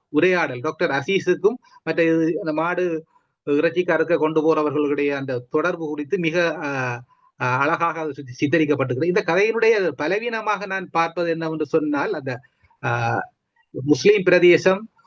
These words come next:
அ, முஸ்லிம் இரு-, இருவருக்கு இடையிலான உரையாடலாக இருந்தாலும், அந்த முஸ்லிம் பேச்சு வழக்கு என்பது, அ,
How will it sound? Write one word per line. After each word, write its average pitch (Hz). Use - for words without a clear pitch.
அ, 143
முஸ்லிம் 180
இரு-, 175
இருவருக்கு 165
இடையிலான 165
உரையாடலாக 160
இருந்தாலும், 160
அந்த 180
முஸ்லிம் 220
பேச்சு 214
வழக்கு 190
என்பது, 165
அ, 143